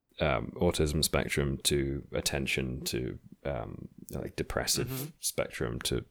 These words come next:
Speaker 1: um, like, bipolar, all of those things tend, they're not really, like, binary
Speaker 2: Oh, no, no. Yes, you're
Speaker 1: diagnoses.
Speaker 2: right. Yes.
Speaker 1: They're,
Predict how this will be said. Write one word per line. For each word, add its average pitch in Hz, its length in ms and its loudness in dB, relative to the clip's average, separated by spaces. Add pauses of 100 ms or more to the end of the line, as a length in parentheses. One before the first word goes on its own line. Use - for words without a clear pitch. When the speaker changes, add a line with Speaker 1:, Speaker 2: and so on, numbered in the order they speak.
(180)
Speaker 1:
um, - 380 -4 (120)
like, - 180 -4
bipolar, - 580 2
all 101 160 12
of 90 60 8
those 78 200 6
things 71 320 2 (320)
tend, 92 280 4
they're 92 120 4
not 98 220 8
really, 85 520 8 (1160)
like, - 340 4 (120)
binary 82 360 8
Speaker 2:
Oh, - 20 8
no, 69 100 6
no. 76 80 6 (260)
Yes, 87 200 4
you're 62 140 2
Speaker 1:
diagnoses. - 220 6
Speaker 2:
right. - 100 -14
Yes. - 140 -16
Speaker 1:
They're, 71 480 4